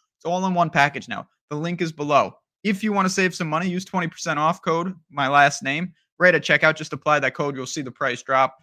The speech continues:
You're talking about, about a dollar or two a day, uh, if you wanna test this out. If you think that type of commitment can change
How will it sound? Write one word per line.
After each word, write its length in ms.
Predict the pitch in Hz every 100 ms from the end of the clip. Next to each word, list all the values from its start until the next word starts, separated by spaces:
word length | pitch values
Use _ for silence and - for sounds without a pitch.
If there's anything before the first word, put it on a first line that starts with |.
| _ -
You're 140 | 202
talking 140 | 226
about, 240 | 190 180 156
about 280 | 143 160 156
a 40 |
dollar 420 | 131 139 143 147 139
or 60 |
two 220 | 135 156
a 60 | 127
day, 360 | 117 113 110 107 _ _
uh, 140 | 127 120
if 120 | 120
you 60 | 139
wanna 140 | 127
test 280 | 120 123 -
this 140 | 110
out. 140 | 117 104
If 100 | 131
you 80 | 170
think 260 | 202 170 -
that 340 | 131 143 165
type 240 | - 170 156
of 240 | 151 135 _ _
commitment 440 | - 147 139 139 123
can 140 | 131
change 580 | 117 - 147 156 147 -